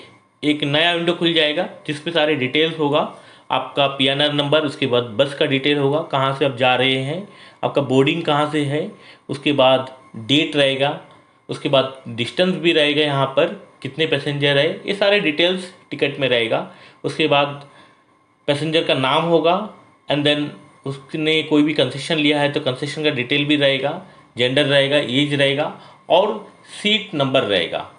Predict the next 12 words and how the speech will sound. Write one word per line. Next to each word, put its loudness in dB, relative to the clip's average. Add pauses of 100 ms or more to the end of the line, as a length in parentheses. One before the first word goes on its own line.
(200)
और 2
उसके -8
बाद 2
होगा -2
स्टेटस -2 (260)
जो -4
कि -8 (180)
कन्फर्म 0 (360)
होने -2
से -2
कन्फर्म -2
रहेगा। -4